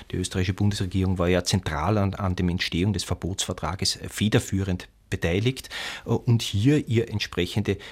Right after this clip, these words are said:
Verifikationsmaßnahmen, aber auch die Fragen von Umweltsanierung und all diese Punkte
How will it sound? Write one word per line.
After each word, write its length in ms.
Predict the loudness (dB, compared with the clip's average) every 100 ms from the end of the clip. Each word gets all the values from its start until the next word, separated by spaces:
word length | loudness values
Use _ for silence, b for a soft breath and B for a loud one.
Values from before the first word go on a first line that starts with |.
| B
Verifikationsmaßnahmen, 1600 | 0 2 0 -2 -4 -2 0 2 2 0 -2 0 0 0 0 0
aber 220 | -2 -2
auch 240 | 2 2 2
die 120 | -4
Fragen 420 | -2 -2 -2 0
von 180 | 0 2
Umweltsanierung 1120 | 4 4 4 2 2 0 2 2 0 0 0
und 140 | -2 -2
all 180 | -2
diese 280 | 0 -2 -2
Punkte 480 | 2 0 0 0